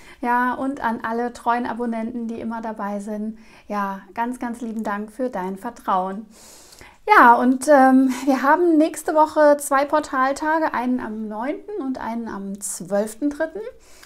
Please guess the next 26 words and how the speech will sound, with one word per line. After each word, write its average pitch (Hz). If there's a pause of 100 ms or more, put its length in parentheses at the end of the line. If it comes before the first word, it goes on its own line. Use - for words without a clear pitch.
(200)
Und 254
wenn 269
du 285
möchtest, 320
schau 262
dir 294
gerne 269
auch 254
das 254
Portaltage-Orakel 254
dazu 254
an. 262
Da 247
habe 233
ich 254
für 262
jeden 254
Tag 247
auch -
eine 226
Energiearbeit 262
gemacht 247
mit 277
den 262
neuen 240
Diamanten, 254